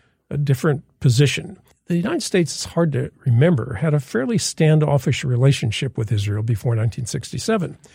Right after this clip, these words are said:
We did not provide significant military assistance. We didn't supply much economic assistance. Of course, we had diplomatic support, but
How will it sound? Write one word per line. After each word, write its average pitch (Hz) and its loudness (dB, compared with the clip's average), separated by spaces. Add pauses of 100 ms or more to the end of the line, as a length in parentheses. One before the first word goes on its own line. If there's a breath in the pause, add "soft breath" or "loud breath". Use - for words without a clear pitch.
(240 loud breath)
We 131 4
did 151 4
not 143 0
provide 120 2 (160)
significant 120 2 (120)
military 127 0
assistance. - -6
We 127 2
didn't 196 0
supply 117 0
much 110 -2
economic 110 0
assistance. - -6
Of 220 -14
course, 285 -6
we 143 2
had 123 2 (260 soft breath)
diplomatic 135 0
support, - -6
but - -4